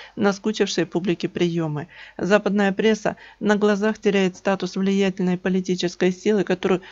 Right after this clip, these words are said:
нужно учитывать и опасаться политикам и государственным деятелям по всему миру.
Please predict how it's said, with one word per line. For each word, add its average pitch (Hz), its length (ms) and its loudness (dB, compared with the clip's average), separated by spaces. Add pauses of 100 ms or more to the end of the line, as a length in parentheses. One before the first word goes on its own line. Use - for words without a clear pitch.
(160)
нужно 208 340 2
учитывать 190 540 -2
и 196 40 2
опасаться 185 520 0
политикам 185 600 0 (200)
и 208 280 0
государственным 175 840 0
деятелям 180 520 0
по 170 120 0
всему 151 380 -4
миру. 160 420 -2